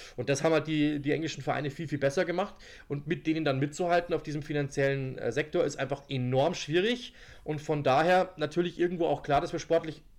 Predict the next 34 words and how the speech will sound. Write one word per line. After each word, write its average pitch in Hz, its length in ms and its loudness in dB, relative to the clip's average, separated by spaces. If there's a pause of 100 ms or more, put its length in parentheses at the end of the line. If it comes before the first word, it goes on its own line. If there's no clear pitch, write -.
unterlegen 165 500 2
sind. 117 160 -4
Sind 156 180 -2
wir 185 80 6
ja 151 140 8
eigentlich, 147 280 0 (280)
wenn 123 100 -4
man 147 80 0
sich 143 80 -2
jetzt 143 140 -4
mal 143 100 4
die 139 100 -2
Champions 160 320 0
League, 156 260 -4
ähm, 131 380 0 (400)
die 127 260 -8
Champions 143 300 2
League 156 180 -4 (340)
Verteilungen 143 480 2
anschaut, 156 420 0
dann 151 140 -2
ist 143 160 -10
ja 139 180 4
eigentlich 135 220 -2
eher 143 160 2
Real 143 160 2
Madrid 139 260 2
und 143 60 0
Barcelona 139 480 2
die 160 80 -2
Großen 160 360 0
und 160 120 -2
so, 160 160 0 (120)
klar. 175 320 2